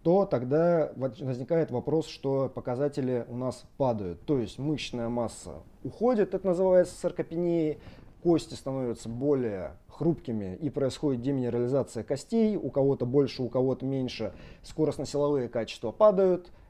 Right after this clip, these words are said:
силовые качества падают чуть медленнее, но тем не менее они падают, выносливость становится тоже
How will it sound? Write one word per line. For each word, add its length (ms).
силовые 520
качества 420
падают 480
чуть 240
медленнее, 440
но 300
тем 160
не 60
менее 320
они 140
падают, 540
выносливость 580
становится 480
тоже 400